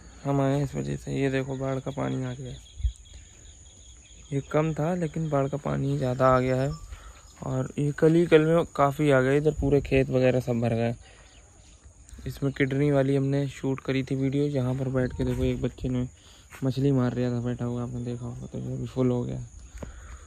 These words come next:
यहीं पर की शूट करी थी हमने। ये देखो काफ़ी ज़्यादा गहरा है। और ये पूरे तालाब में जो है नारी है, ये देखो बीच में ये जहाँ पर।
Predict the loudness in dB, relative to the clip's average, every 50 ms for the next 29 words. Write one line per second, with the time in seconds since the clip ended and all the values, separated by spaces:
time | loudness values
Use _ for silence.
0 | -20 -20 -20 -16 -8 -4 -2 0 0 0 0 0 -2 -4 -4 -6 -6 -4 -2 -4
1 | -2 0 0 2 2 2 2 0 0 0 -2 -2 -4 -6 -10 -18 -20 -20 -20 -20
2 | -20 -20 -20 -12 -6 -2 0 0 0 0 -2 -4 -6 -8 -8 -8 -12 -14 -18 -20
3 | -20 -20 -20 -20 -20 -20 -20 -20 -6 -2 0 0 2 2 2 2 2 2 2 2
4 | 2 2 2 2 0 -2 -2 -2 -2 -4 -4 -6 -10 -16 -20 -20 -20 -20 -20 -20
5 | -20 -20 -20 -20 -18 -14 -6 -2 0 0 2 2 0 0 0 0 0 2 4 6
6 | 6 6 4 4 0 -2 -2 0 2 4 4 4 6 4 4 4 4 4 4 4
7 | 4 4 2 2 2 4 4 4 4 2 2 2 0 0 0 0 0 0 0 0
8 | 0 2 2 2 4 2 2 2 2 2 0 0 0 0 -2 -4 -4